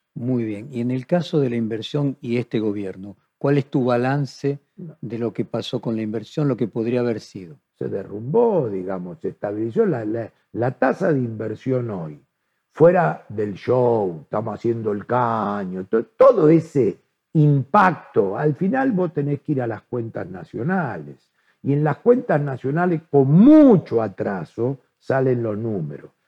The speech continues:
Speaker 2: Cuando vos ves la verdadera medición de tasa de inversión sobre P B I, la decadencia argentina pasó de discutir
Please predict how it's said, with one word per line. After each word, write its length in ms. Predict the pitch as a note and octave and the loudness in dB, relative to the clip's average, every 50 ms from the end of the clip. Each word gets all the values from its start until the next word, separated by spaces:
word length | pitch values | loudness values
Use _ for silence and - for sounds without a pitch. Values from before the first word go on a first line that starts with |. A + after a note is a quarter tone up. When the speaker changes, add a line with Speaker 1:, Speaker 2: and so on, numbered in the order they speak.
| _ _ _ _ | _ _ _ _
Speaker 2:
Cuando 320 | - B2 A#2+ B2 C3 D3 D#3+ | -2 0 0 2 4 4 6
vos 240 | G#3 B3+ C4 B3 | 8 10 8 10
ves 180 | A3+ G#3+ F#3 D#3 | 8 8 8 8
la 140 | D3 C#3+ C3+ | 6 6 4
verdadera 560 | C3 C3 C3 B2+ C3 C3 C#3 D3+ D#3+ D#3 D3 | 2 2 2 2 0 2 2 2 2 2 0
medición 680 | C#3 C3 B2 A#2 A#2 A2+ G2+ - A#2 G#2 F2+ D#2+ D2+ _ | 0 -2 -2 -2 -2 -4 -4 -4 -6 -6 -6 -6 -12 _
de 380 | - F2 F#2 G2+ G#2 F#2+ F#2 - _ _ _ _ _ | -18 -8 -2 0 0 0 0 -4 _ _ _ _ _
tasa 340 | - F3 F3+ D#3+ D#3+ D#3+ D3 | 4 4 4 4 2 0 0
de 60 | C3+ | 0
inversión 640 | B2+ B2 B2 A#2+ A2+ A2+ - - D3+ D3+ D3+ D3 B2 | -2 -4 -4 -6 -6 -8 -4 0 2 2 2 0 -2
sobre 320 | - A#2 A2 G#2+ G#2+ G#2 | -4 -4 -4 -4 -6 -6
P 220 | G2+ - C3+ C3 | -6 -4 -2 -2
B 160 | A#2+ A2+ G#2 F#2 | 0 0 0 -2
I, 220 | E2 D#2+ D#2+ - _ _ _ _ _ _ _ _ _ _ _ - | -2 -4 -6 -10 _ _ _ _ _ _ _ _ _ _ _ -2
la 200 | C3+ D3 D#3 D#3 | 0 2 2 2
decadencia 720 | E3+ F3+ - - G#3+ A3+ C4+ C#4+ C4+ G#3+ D#3 - G3 F3 | 0 -2 0 0 -2 0 -2 -2 -4 -4 -2 -2 -2 -2
argentina 760 | D#3+ - - D#3 D3+ D3+ D#3+ - A3+ A3+ G#3+ G#3 F#3 D#3+ | -2 -2 0 0 0 0 -2 -2 -2 -2 -2 -2 -2 -2
pasó 340 | - C#3 B2+ - - F3 F3+ | -4 -6 -6 -4 -2 -2 0
de 160 | E3 D#3 C#3 | 2 2 2
discutir 720 | B2+ B2 A#2+ - _ - B2+ B2 A2+ - - F2+ D#2 C#2+ | 0 0 -4 -6 _ -6 -4 -4 -4 -2 -4 -4 -4 -4